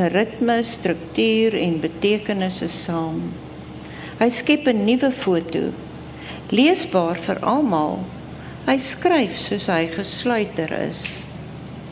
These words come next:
Die papegaai-digter spog met sy tuiste op die wye skouers van ander, kruip soms weg in sy koutjie, asof hy 'n geheime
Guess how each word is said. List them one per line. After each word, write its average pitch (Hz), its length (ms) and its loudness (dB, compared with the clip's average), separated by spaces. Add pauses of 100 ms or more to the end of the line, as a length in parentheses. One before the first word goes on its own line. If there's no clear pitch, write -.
(460)
Die 247 120 2
papegaai-digter 254 1120 2
spog - 540 0
met 240 180 2
sy 202 200 2 (120)
tuiste 190 680 0 (580)
op - 80 0
die 233 160 4
wye 202 400 4
skouers 185 640 2
van 185 240 2
ander, 175 460 2 (920)
kruip 320 320 4
soms 254 460 4
weg 202 260 4 (260)
in 196 140 0
sy 196 220 0 (100)
koutjie, 170 720 2 (580)
asof 294 320 2
hy 220 240 6
'n 220 140 2
geheime 190 580 2